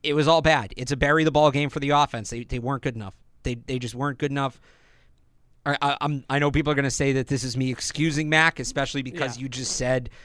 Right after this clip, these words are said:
Speaker 1: uh, Mac is your first down.
Speaker 2: Yeah.
Speaker 1: Um, it's,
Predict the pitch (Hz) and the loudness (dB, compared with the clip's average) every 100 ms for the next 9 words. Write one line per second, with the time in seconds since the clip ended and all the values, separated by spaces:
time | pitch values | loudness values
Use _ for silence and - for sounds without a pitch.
0 | - - 139 151 143 143 131 151 120 135 | -18 -6 -2 -2 0 0 0 -4 -4 -6
1 | - 135 - 131 131 160 214 226 151 123 | -4 -4 -4 -2 0 0 -4 -10 -10 -10
2 | - 151 139 131 110 - _ 151 139 - | -2 0 0 -2 -8 -18 _ -6 -4 -6
3 | - | -8